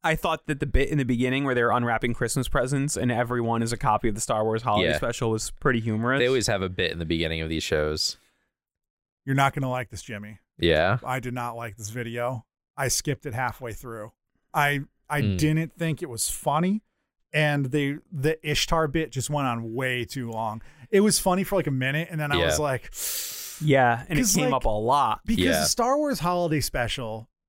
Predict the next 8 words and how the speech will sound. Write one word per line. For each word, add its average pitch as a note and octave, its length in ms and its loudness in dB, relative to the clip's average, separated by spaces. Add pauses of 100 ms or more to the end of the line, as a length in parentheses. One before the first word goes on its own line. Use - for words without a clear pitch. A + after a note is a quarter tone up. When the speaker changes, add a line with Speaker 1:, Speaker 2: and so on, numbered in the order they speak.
Speaker 3:
I'm C3 300 0
sure D#3 320 2
most C#3 320 -4
people C#3 260 -2
have A2+ 100 -6
seen D3 280 -2
it. D3 180 -4 (440)
Dan? C3 480 -2